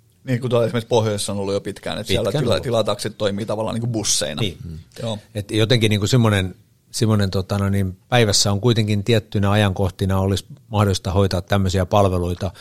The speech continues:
Speaker 2: Se on selvää, että tila-autoille esimerkiksi tällä hetkellä niin on aamu- ja iltapäivisin on paljon käyttöä, koska koulukyydit on, on yksi iso, iso osa tätä kokonaisuutta.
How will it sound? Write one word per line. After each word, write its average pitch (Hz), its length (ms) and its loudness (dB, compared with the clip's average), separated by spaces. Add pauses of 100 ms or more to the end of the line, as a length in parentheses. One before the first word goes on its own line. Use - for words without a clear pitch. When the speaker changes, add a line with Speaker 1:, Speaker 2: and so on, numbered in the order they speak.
(720)
Speaker 2:
Se - 140 2
on 139 100 6
selvää, 117 320 6
että 95 220 -2
tila-autoille 98 680 4
esimerkiksi 95 320 0
tällä 101 260 4
hetkellä 92 400 -2
niin 92 240 0
on 92 260 -2
aamu- 113 280 4
ja 95 120 2
iltapäivisin 90 680 -2
on 101 80 0
paljon 98 300 2
käyttöä, - 540 -2 (320)
koska 92 380 -4 (100)
koulukyydit 95 600 2
on, 95 220 -4
on 95 160 -8
yksi 104 280 -6
iso, 107 140 0 (120)
iso 95 300 0 (180)
osa 101 220 0
tätä 87 340 -6 (100)
kokonaisuutta. 92 720 -6